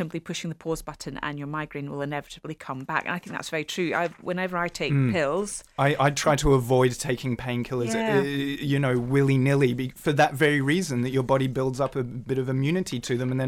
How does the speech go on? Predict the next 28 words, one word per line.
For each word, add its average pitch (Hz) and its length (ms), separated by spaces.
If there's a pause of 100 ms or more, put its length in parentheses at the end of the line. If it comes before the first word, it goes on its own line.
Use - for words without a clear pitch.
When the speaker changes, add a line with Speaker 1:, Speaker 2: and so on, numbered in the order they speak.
Speaker 2:
not 131 80
gonna 139 140 (100)
be - 20
as 127 120
effective. - 580
Speaker 1:
I 302 60
think - 220
that's - 140
a 392 40
funny 214 320
thing 175 220
with 147 140
blokes, 151 420
though. 135 240
Speaker 2:
Yes, 143 300
Speaker 1:
You 226 60
don't 233 100
Speaker 2:
it, 220 60
Speaker 1:
mind 226 160
me 240 80
Speaker 2:
it, 254 540
it's 233 160
a 214 40
very 196 260
Speaker 1:
saying. - 0
<laughs> - 300
Speaker 2:
stoic 190 260
thing. 175 160